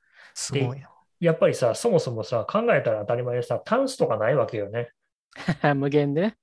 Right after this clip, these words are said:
Speaker 2: そう、無限に買えるんですよね、服。
Speaker 3: <laughs>
Speaker 2: <laughs> そう。あ、確かになと思って。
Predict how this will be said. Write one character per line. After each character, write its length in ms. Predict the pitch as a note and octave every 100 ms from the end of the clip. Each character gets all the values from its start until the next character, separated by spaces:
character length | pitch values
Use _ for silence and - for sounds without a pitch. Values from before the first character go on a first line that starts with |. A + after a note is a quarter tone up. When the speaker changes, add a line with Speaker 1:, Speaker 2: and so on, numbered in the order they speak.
| -
Speaker 2:
そ 100 | C#3
う、 40 |
無 100 | E3
限 160 | B3 C4
に 80 | B3+
買 200 | A#3 A#3
え 40 |
る 80 | F#3+
ん 40 |
で 60 | A#2+
す 60 |
よ 60 | A#2+
ね、 80 | C3
服。 180 | - -
Speaker 3:
<laughs> 20 |
Speaker 2:
<laughs> 3500 | D#3 - D#3 G#3 - D#3 F3+ C3+ D#3+ D#3 D3+ D3 D#3 - C#3+ - C3+ - - D#3 D3+ D3 C#3+ - D3+ - D3+ - D3+ - - - - - - C3
そ 680 | - - - C#3 A2 - _
う。 20 | C#3
あ、 120 | B2
確 280 | G#3 G#3+ -
か 120 | C3
に 80 | -
な 180 | B2 B2
と 120 | A2
思 140 | G#2+
っ 20 | - -
て。 240 | - -